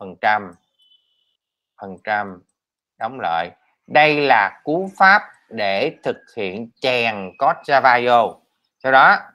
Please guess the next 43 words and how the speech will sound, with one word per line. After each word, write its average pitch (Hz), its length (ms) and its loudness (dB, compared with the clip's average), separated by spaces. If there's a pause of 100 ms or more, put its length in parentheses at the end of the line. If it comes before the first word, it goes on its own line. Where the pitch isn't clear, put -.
(280)
nếu 202 460 0
mà 123 160 0
mình 120 200 -4
sử 123 100 -6
dụng 120 360 -2 (120)
delay 123 300 0
ration 151 480 0
thì 110 100 -8
trong 131 260 -4
đây 127 220 0
cái 147 220 -6
là 113 300 -6
khai 131 140 0
báo 135 340 0
và 117 140 -2
sau 123 160 -4 (120)
cùng 98 200 -8
là 95 60 -6
dấu 120 200 -8
chấm 156 220 -10
cảm, 98 380 -6 (140)
cái 156 120 -10
dấu 175 120 -6 (340)
chấm 160 140 -4
phẩy. 143 400 0 (540)
Và 117 200 4
mình 110 280 -4
có 139 180 4
một 127 220 -2
dấu 143 80 -4
chấm 160 180 -6
cảm 107 220 -2
phía 143 160 -14
trước 196 380 -4
để 117 240 0
nó 165 200 -2
biết 190 280 -4
được, 120 260 -4
à, 131 460 0
đây 127 180 -2
là 110 220 -2
delay 107 280 -4
ration. 131 420 -2